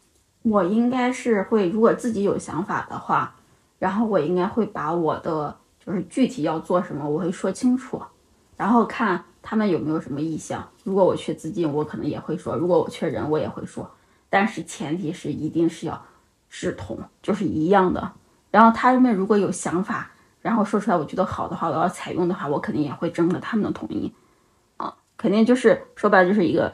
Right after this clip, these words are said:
商量。啊，就不管是亲戚朋友也好，还是其他人也好，我应该都是一个很平等的方式。就是我会愿意，但是会有一定条件。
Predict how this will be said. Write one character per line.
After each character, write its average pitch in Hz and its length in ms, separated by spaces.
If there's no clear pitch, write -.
商 180 260
量。 151 260
啊， - 140
就 214 120
不 240 120
管 285 200
是 180 180
亲 190 220
戚 185 80
朋 185 160
友 175 80
也 175 120
好， - 140
还 - 180
是 156 140
其 - 160
他 175 180
人 156 140
也 - 100
好， - 220
我 151 80
应 147 120
该 175 140
都 208 140
是 190 120
一 160 60
个 190 100
很 175 180
平 - 220
等 160 200
的 147 80
方 - 240
式。 - 200
就 190 80
是 190 80
我 180 180
会 233 200
愿 202 200
意， 165 60
但 202 240
是 190 80
会 220 160
有 160 80
一 135 100
定 180 220
条 - 180
件。 - 240